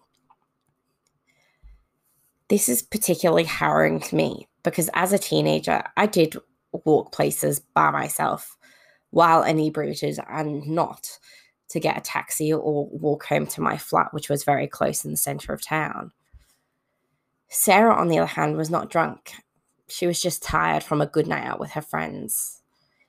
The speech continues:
This is something that could have happened to many of us, and it only took three minutes from her calling the taxi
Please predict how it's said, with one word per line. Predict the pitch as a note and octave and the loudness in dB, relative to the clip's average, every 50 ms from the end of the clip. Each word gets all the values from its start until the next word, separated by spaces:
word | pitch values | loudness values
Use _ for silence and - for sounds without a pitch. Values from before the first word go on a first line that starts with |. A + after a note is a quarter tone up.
| _ _ _ _ _ _ _ _ _ _ _ _ _ _ _ _ _ _ _ _ _ _ _ _ _ _ _ _ _ | _ _ _ _ _ _ _ _ _ _ _ _ _ _ _ _ _ _ _ _ _ _ _ _ _ _ _ _ _
This | - A3+ G#3+ - | 2 4 4 4
is | A#3+ A3 | 4 4
something | - A3+ F#3+ F#3 F#3 G3+ F#3 E3+ | 6 4 4 6 4 4 4 4
that | E3+ - - | 2 0 -2
could | - - F3+ | 0 2 2
have | E3+ E3 - | 2 2 2
happened | - F#3 - - F3+ E3 D#3+ | -2 -4 -2 0 0 0 0
to | - E3 | 0 0
many | D#3 D#3 D#3 D#3 | 2 2 2 2
of | D#3 D#3 - | 0 0 -2
us, | - - - - - - - - _ _ _ _ _ _ _ _ _ _ _ _ _ _ _ _ _ _ _ _ _ | -6 -4 -4 -4 -4 -4 -6 -8 _ _ _ _ _ _ _ _ _ _ _ _ _ _ _ _ _ _ _ _ _
and | - E3+ | -2 -2
it | D#3+ - | 0 2
only | - F3 E3+ E3+ E3 | 2 2 2 2 2
took | E3 - - - - | 0 -4 -8 -10 -10
three | - - - - F#3 F#3 | -10 -6 -2 0 2 4
minutes | F3+ E3+ E3+ F3+ - - - - | 4 4 4 2 0 -4 -6 -6
from | - D#3 | -4 -4
her | D3+ D#3+ | -4 -6
calling | D#3 - - - E3 E3 E3 E3+ | -8 -6 -2 2 2 4 4 2
the | E3+ E3+ | 0 -4
taxi | - - - - - - - - - - - - | -6 -6 -6 -6 -6 -4 -4 -4 -2 -4 -4 -6